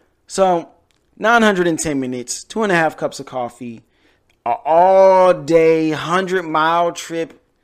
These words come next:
to and from. And I gotta shout out to my wonderful wife, because she's like, "I know. I know you just gotta help. You can't say no," which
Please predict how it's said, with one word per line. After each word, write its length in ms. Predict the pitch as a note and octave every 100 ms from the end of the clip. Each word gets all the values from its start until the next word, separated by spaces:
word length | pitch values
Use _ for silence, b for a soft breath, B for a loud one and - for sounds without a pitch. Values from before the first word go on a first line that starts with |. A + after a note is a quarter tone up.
| _ _ _ _ _
to 340 | - F3+ E3 D#3
and 200 | C#3+ C3+
from. 520 | - C#3 B2 A#2+ A2 _ _ _ _ _ _ _ _ _ _ _ _ _ _ _ -
And 520 | D3 C#3+ C#3 C#3 C3 -
I 60 |
gotta 200 | C#3 G3+
shout 240 | - D#3 C#3+
out 140 | C3
to 80 | C3+
my 140 | B2+
wonderful 440 | A#2+ B2 A#2+ A2 A2
wife, 480 | G2+ F#2+ - _ _ _ _ _ _
because 580 | C#3+ C#3 E3 D#3 D3 C#3+
she's 220 | D3+ C#3
like, 420 | C#3+ C#3 C3+ C#3 _ _ _ -
"I 140 | C3
know. 480 | C#3+ D3 G3 F#3+ E3+ _ _ _ _ _ _ _ _ _ _
I 120 | - C3
know 200 | D3 F3
you 200 | F#3 F3
just 260 | E3 F3+
gotta 240 | E3 E3+ D3+
help. 380 | E3 E3+ - _ _ _ _ _ _ _
You 160 | B2+ B2+
can't 320 | D3 E3 E3
say 260 | E3 D#3+
no," 480 | E3+ E3 E3+ C3+ B2+ _
which 380 | E3 G#3 -